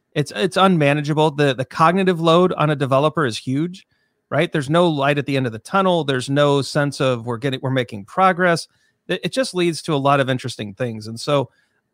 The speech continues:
it also makes it very difficult to have a good understanding of,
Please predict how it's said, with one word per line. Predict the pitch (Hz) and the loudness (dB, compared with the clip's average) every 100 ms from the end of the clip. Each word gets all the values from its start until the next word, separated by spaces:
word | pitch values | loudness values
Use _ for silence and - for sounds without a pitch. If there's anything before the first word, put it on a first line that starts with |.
| _ - - - - | _ -20 -20 -16 0
it | 202 | 2
also | 269 262 208 | 4 2 2
makes | 196 170 | 2 0
it | 170 143 - | -2 -4 -4
very | 165 190 | -2 0
difficult | 151 151 - 147 | -2 -4 -4 -4
to | 151 | -2
have | 147 139 | -4 -2
a | 123 | -4
good | 113 160 165 | -2 0 2
understanding | 156 143 127 139 131 127 | 2 0 -4 -4 -2 -2
of, | 120 107 | -4 -8